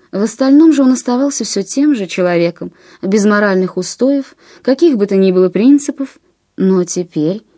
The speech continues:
обладающий куда большим влиянием и нажившим значительно больший опыт достижения поставленных целей. Хубила прекрасно понимал, на что способен его новый начальник, и его подозрениям суждено было подтвердиться весьма скоро.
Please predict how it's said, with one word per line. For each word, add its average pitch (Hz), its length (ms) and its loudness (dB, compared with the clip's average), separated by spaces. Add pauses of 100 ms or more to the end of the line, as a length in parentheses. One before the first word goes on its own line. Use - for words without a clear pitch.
(120)
обладающий 190 640 0
куда 202 260 0
большим 262 420 2
влиянием 165 580 2 (280)
и 196 120 0
нажившим 185 640 0
значительно 233 600 2
больший 254 500 -2
опыт 175 400 0
достижения 196 580 0
поставленных 170 640 -2
целей. 151 400 -10 (960)
Хубила 208 460 -2
прекрасно 202 640 -4
понимал, 185 480 -2
на 170 160 2
что 240 240 -6
способен 220 500 -4
его 202 240 -2
новый 247 260 2
начальник, 233 720 -4 (520)
и 190 80 0
его 180 260 0
подозрениям 247 760 2 (360)
суждено 202 560 0
было 240 160 -2
подтвердиться 196 760 -2
весьма 202 420 -6
скоро. 160 560 -10